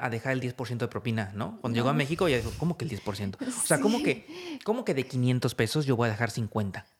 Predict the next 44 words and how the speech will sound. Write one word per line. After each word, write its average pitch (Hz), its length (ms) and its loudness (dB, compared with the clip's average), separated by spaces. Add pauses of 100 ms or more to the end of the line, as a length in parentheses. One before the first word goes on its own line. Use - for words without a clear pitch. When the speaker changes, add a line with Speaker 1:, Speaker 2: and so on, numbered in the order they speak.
(100)
Speaker 2:
Sí, - 220 -6
exacto. 220 380 0
Speaker 1:
¿No? 202 100 4
Speaker 2:
Sí, 233 300 2
sí, 226 180 0
me 208 160 0
parecía 214 560 2
algo 220 140 4
Speaker 1:
O - 20 0
¿cómo 220 340 6
que 165 120 6
de 127 160 6
mil 139 300 2
pesos 135 420 2
yo 117 120 4
dejo 113 320 2
cien? 104 580 0
Speaker 2:
Ujú. 240 340 -4
Speaker 1:
¿No? 180 260 2 (480)
Bueno, 143 140 2
en 143 80 2
México 269 240 4
Speaker 2:
Bueno, 214 80 -10 (300)
ahorita 262 360 4
entiendo 254 640 2
porque 220 500 2
el, 226 180 2 (380)
porque, 233 720 2 (760)
que 233 120 -8
me, - 140 -10
que 214 80 -6
me 196 100 -6
parece 196 380 -4
mal, 233 300 -10
¿eh? 226 340 -4
Voy 233 180 -8
a 208 60 -8
decirlo 208 320 -6
desde 208 140 -4
el 190 60 -8
principio, 220 440 -4
me 240 160 -2
parece 214 340 0
mal 233 300 2